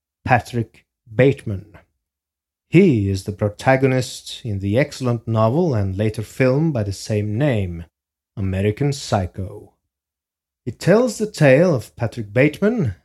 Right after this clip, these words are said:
a yuppie, clean-cut young man who also happens to be a deviant sexual psychopath and serial killer. This quote from the introduction in the film could,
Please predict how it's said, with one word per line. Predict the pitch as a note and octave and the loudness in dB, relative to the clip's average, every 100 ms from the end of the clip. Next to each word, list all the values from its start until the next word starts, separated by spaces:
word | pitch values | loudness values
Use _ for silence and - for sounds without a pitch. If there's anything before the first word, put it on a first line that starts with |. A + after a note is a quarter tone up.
| _ | _
a | A#2+ | -6
yuppie, | G#2+ G#2+ C#3+ G3+ A3 E3+ G#2+ - _ _ _ _ - | -2 0 0 0 -2 -4 -8 -10 _ _ _ _ -4
clean-cut | C#3 D#3 E3+ C#3+ - F3 E3+ - | 0 2 0 -4 -6 -6 -6 -10
young | B2 B2+ G#3 F3+ | -2 2 2 2
man | G#2+ G#2+ B2+ D#3+ B2+ | 0 0 0 0 0
who | C3 | 0
also | E3+ F#3 D3+ | 2 2 0
happens | C3 B2+ D#3 F3+ E3+ - | 0 0 0 -2 -4 -8
to | - | -8
be | D#3+ A2+ | -2 0
a | A2 | 0
deviant | G#2+ A#2 A#2 A#2+ A#2+ A2+ | 0 -2 0 -2 -2 -6
sexual | - A2 - - G#2 G2+ | -8 -10 -8 -6 -2 -2
psychopath | - - F3 - G2+ - G#2+ G#2 C3+ - - | -4 -2 -2 0 -4 -4 -2 -2 -4 -8 -6
and | D3 E3+ | -2 -2
serial | - G2 E2+ F#2 F2 - | -4 -8 -6 -8 -10 -10
killer. | - E3+ C3 G2 D#2+ - _ _ _ _ _ _ | 0 4 4 2 -2 -10 _ _ _ _ _ _
This | A#2 E3+ F3+ | 2 4 2
quote | - D3+ D3+ F#3 - | -2 2 2 2 -6
from | - A2 G#2 | -6 -4 0
the | G#2+ | 0
introduction | A2 A2 A2+ G#2 B2 - C#3 A#2+ | 0 -4 -4 0 0 -2 -4 -2
in | A2 | -2
the | G#2 | -4
film | - B2+ B2+ | -2 -2 0
could, | A#2+ - C#3 F3 G3 | -4 0 2 2 -6